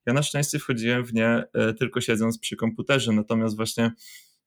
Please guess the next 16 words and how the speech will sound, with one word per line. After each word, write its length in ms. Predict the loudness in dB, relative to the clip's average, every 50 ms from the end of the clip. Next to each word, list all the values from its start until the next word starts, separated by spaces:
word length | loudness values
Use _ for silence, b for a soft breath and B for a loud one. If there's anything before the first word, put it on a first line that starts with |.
| _
i, 300 | 0 2 2 2 2 2
i 60 | 4 2
oglądając, 800 | 4 4 2 2 4 4 4 4 4 4 4 2 0 -4 -6 -4
e, 300 | -2 0 2 2 2 2
s-, 260 | 2 0 -2 -6 -8 -8
słuchając 640 | -8 -4 -4 -2 0 2 2 2 2 2 0 -2 -2
i 100 | -4 -4
czytając, 580 | -4 -2 0 0 2 2 2 0 -2 -4 -12 _ -4
em, 440 | -2 0 2 2 2 2 0 -2 -4 -6 -10 _ _ _ _ _ _ _ _ _
o, 200 | -10 -10 -10 -8
o 160 | -4 -2 -2 0
tym, 220 | 0 0 2 2
natomiast 480 | 2 2 2 2 2 2 2 0 0 -2
bohater 420 | 0 0 0 0 0 0 -4 -2
książki, 720 | -4 -4 -2 0 0 0 -2 -4 -4 -2 -2 -2 -2 -4 _ _ _ _ _ _ _ _ 0
mm, 380 | 0 2 2 0 0 0 -2